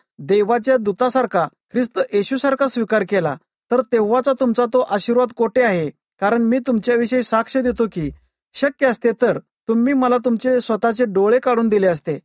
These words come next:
मग मी तुम्हास खरे सांगतो, म्हणून मी तुमचा वैरी झालो आहे काय? ते लोक तुमच्याविषयी आवेशी आहेत, तरी चांगल्या प्रकारे नाही, पण तुम्ही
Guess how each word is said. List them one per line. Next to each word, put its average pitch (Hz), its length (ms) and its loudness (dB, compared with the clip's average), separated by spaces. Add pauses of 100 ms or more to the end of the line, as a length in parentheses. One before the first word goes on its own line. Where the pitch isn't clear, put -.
(220)
मग 226 200 0
मी 254 120 2
तुम्हास 247 380 0
खरे 220 220 0
सांगतो, 233 320 -2
म्हणून 220 300 0
मी 240 280 0 (220)
तुमचा 220 240 0
वैरी 214 360 2
झालो 240 260 2
आहे 208 220 2
काय? 160 240 -2 (300)
ते 233 140 2
लोक 262 240 2
तुमच्याविषयी 240 540 0
आवेशी 220 440 0
आहेत, 202 240 2 (120)
तरी 254 240 0
चांगल्या 220 380 -2
प्रकारे 240 420 0
नाही, 190 320 0 (300)
पण 226 100 -2
तुम्ही 240 280 0